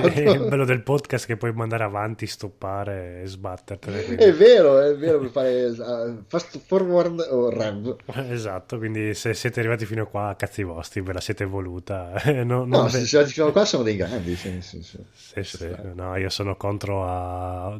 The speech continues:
Speaker 2: fare complimenti agli ascoltatori, quindi
Speaker 1: Ah, ok.
Speaker 2: <laughs>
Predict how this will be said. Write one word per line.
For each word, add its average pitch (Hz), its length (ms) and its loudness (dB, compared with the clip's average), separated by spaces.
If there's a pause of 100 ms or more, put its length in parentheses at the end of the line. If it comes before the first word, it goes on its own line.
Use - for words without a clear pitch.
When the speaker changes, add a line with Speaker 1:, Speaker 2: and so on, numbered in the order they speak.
(180)
Speaker 2:
fare 107 240 0
complimenti 104 680 -2
agli 98 80 -4
ascoltatori, 87 760 -10
quindi 85 360 -16 (320)
Speaker 1:
Ah, 131 200 6
ok. 98 380 0 (160)
Speaker 2:
<laughs> - 120 -20